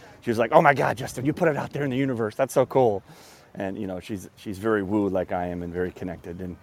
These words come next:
and, uh, we gotta get her to do one of these readings, uh, when the day you were born. She's been telling me. I know Quinn, my sister, who was driving with my mom, has had her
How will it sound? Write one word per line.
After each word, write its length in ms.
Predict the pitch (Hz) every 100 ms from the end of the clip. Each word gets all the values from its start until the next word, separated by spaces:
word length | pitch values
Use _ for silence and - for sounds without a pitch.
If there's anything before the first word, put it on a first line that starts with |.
| - - - _
and, 300 | 98 98 101
uh, 100 | 95 95
we 100 | 120
gotta 220 | 147 139
get 180 | 131 123
her 80 |
to 100 | 117
do 160 | 104 123
one 140 | 120 113
of 60 |
these 160 | 107 95
readings, 640 | 101 120 110 95 90 - -
uh, 220 | - 95
when 320 | 95 95 104 95
the 80 |
day 220 | 92 107 107
you 100 | 98
were 120 | 92
born. 360 | 92 98 90
She's 220 | 87 107 90
been 160 | 98
telling 320 | - 98 95
me. 160 | 95 95
I 100 | 98
know 180 | 110 104
Quinn, 320 | - 131 113
my 120 | 98
sister, 360 | 95 113 101 101
who 120 | 98
was 100 | 92
driving 300 | - 151 135
with 140 | 107 104
my 100 | 98
mom, 240 | 101 98
has 120 | 95
had 140 | 98 95
her 300 | 135 131